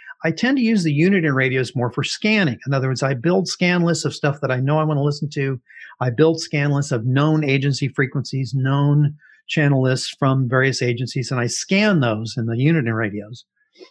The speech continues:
But I like to search using the Whistler radios, particularly the T R X one, T R X twos. They are nice because I can set up a search range.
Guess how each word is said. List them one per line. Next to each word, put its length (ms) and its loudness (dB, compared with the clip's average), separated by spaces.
But 160 2
I 100 2
like 220 2
to 80 -4
search 400 -2
using 300 -2
the 80 -2
Whistler 340 0
radios, 400 -8
particularly 540 -2
the 80 -4
T 200 0
R 120 2
X 220 -4
one, 200 -4
T 140 -8
R 140 0
X 160 -10
twos. 400 -8
They 560 0
are 520 2
nice 440 2
because 260 -4
I 80 -2
can 120 -4
set 240 0
up 120 0
a 60 0
search 400 -2
range. 440 0